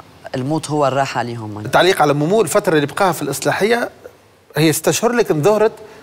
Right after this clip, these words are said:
Speaker 2: كأنك نسيتوا مومو في الإصلاحية.
Speaker 1: سي لي، لي ليبس، هذيك هي لي ليبس فيلميك، معناتها إنك ت-، إنك تتعدى بال-، بالزمن، فهمت؟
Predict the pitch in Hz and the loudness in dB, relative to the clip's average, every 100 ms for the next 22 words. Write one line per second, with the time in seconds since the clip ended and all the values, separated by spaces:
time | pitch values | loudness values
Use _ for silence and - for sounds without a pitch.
0 | - 226 240 233 - 226 165 160 156 143 | 0 0 0 -4 -4 0 0 0 -2 -4
1 | 151 151 151 - 139 - - - _ _ | -6 -4 -2 -2 -4 -8 -20 -20 _ _
2 | _ _ _ _ - 208 202 202 196 220 | _ _ _ _ -6 -4 -2 -2 -2 -2
3 | 254 254 - 160 220 180 165 151 170 - | -2 -2 -2 -2 -2 -2 -4 -4 -4 -4
4 | - 160 151 127 120 127 135 127 127 127 | -4 -6 -6 -6 -6 -6 -4 -4 -4 -8
5 | - - - 135 135 131 135 - - - | -10 -12 -10 -8 -6 -8 -10 -14 -20 -20
6 | - - - - 135 - - - 139 123 | -20 -20 -14 -12 -10 -8 -6 -6 -4 -4
7 | 123 120 120 120 120 123 117 123 127 127 | -6 -6 -8 -8 -10 -8 -6 -6 -6 -6
8 | 117 113 123 123 123 139 | -8 -10 -10 -10 -10 -8